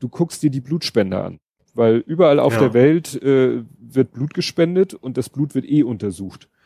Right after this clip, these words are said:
Speaker 1: Und dann
Speaker 2: Mhm.
Speaker 1: untersuchen sie das Blut halt auf Antikörper und stellen fest, huch, äh, von allen Blutspendern hatten x Prozent haben Antikörper.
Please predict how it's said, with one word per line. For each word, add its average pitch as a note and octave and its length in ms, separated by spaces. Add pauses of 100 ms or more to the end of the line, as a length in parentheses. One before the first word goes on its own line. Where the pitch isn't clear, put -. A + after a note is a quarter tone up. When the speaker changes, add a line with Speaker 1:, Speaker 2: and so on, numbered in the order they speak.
(280)
Speaker 1:
Und B2 180
dann C3 100
Speaker 2:
Mhm. C3 60
Speaker 1:
untersuchen C3+ 480
sie C#3 100
das C3 200
Blut C#3+ 340
halt D3+ 400
auf B2 200
Antikörper C3 840
und B2 160
stellen C3+ 320
fest, - 520
huch, - 320 (140)
äh, C3+ 300 (360)
von - 200
allen C#3+ 200
Blutspendern C3+ 680
hatten C#3+ 560
x - 240
Prozent C3+ 580
haben B2 140
Antikörper. A2+ 640